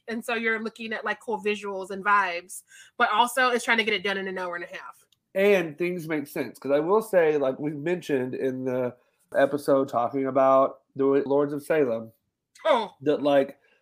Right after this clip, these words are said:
Speaker 2: a lot of Rob Zombie's direction and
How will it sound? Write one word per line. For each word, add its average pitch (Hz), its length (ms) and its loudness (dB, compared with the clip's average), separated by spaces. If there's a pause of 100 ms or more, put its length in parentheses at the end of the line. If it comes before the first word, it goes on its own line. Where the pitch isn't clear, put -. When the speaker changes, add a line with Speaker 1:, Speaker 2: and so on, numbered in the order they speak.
(180)
Speaker 2:
a 139 100 4
lot 135 340 8
of 151 120 0
Rob 147 300 4
Zombie's 135 520 0
direction 127 960 -4
and 120 400 -4